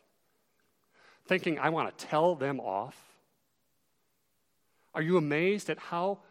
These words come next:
few people get it? And frustrated with all these people, they don't see it.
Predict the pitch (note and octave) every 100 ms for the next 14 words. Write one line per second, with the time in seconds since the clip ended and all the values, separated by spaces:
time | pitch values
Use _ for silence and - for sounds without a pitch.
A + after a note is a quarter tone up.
0 | _ - - - G3 G#3 F3+ E3+ D#3+ A#2
1 | D3 B3 A3 - - - _ _ _ _
2 | _ _ _ _ _ _ _ _ - F#3+
3 | - A#3+ A#3 - F3 E3 - A3 C4 B3
4 | A3+ - A#3 F3+ C4 B3 - - B3+ G3+
5 | -